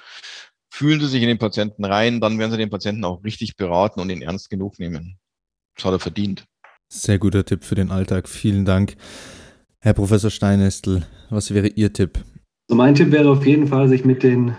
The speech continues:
Speaker 3: Möglichkeiten und Grenzen der Pathologie und der pathologischen Diagnostik vertraut zu machen. Nehmen Sie wirklich Kontakt auf mit Ihrem Pathologen, der Sie da betreut. Ähm, auch der Pathologe gehört zu dem Team, letztlich zu dem diagnostischen Team, das für die,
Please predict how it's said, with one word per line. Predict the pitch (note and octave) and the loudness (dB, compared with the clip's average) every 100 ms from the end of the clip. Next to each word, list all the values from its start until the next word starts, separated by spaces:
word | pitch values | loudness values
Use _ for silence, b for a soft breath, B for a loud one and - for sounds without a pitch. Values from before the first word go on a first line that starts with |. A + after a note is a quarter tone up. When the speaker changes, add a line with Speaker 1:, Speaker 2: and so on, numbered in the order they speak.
| - | -2
Speaker 3:
Möglichkeiten | B2 E3 E3+ C#3+ - C#3 C3+ C3+ | 2 2 2 -2 0 0 2 2
und | B2 | 0
Grenzen | A#2+ D3 D3 C#3+ | 0 -2 0 0
der | C3+ | 0
Pathologie | C3+ C3+ C#3 C#3 D3 E3 F3+ B B - | 0 0 2 2 2 -2 -4 B B -2
und | C3 | 0
der | B2 | 2
pathologischen | C3 C#3 D3+ C#3 | 2 4 2 2
Diagnostik | C3 C3 C#3+ C#3+ | 2 2 0 -2
vertraut | C3 B2+ C#3+ F3 | -4 -2 0 2
zu | F3 | 2
machen. | D#3 D3 D3+ D3+ C3+ | 2 0 -2 -4 -4
Nehmen | C3+ C3 D#3+ | 0 2 4
Sie | C#3 | 4
wirklich | D3 E3+ F3 | 2 0 -4
Kontakt | G3+ C#3+ F3 - | -4 -2 -2 -2
auf | E3 E3 C#3 | -2 -2 -2
mit | C#3+ | -2
Ihrem | C#3 C#3+ C#3 | 0 2 2
Pathologen, | C#3 C#3 C3+ D3+ F3+ F3 B B B - | 2 2 2 0 -2 -4 B B B -4
der | C3+ | 0
Sie | C#3 | 2
da | C3 | 2
betreut. | B2+ - C#3 F3 F3 - | 0 2 2 2 0 -2
Ähm, | C#3 C#3 C3+ C3 C3 | 0 2 2 2 0
auch | D3 | 0
der | - C#3+ | 0 -2
Pathologe | C#3+ C3+ D3+ F3 | 0 2 2 2
gehört | D#3 C3+ E3 | 0 -2 -2
zu | - | -2
dem | C#3+ C#3 C#3 | 0 2 0
Team, | - F3 F#3 F#3 B B _ | -2 -2 0 -2 B B _
letztlich | D3 E3 D#3+ | -4 0 2
zu | |
dem | C#3+ | 4
diagnostischen | C#3 B2+ D#3 E3+ F#3+ E3+ C#3 | 4 4 2 0 -2 -4 -4
Team, | E3+ F3 | 0 2
das | D3 C#3 | 2 0
für | D3+ | 0
die, | D3+ C#3+ | 2 2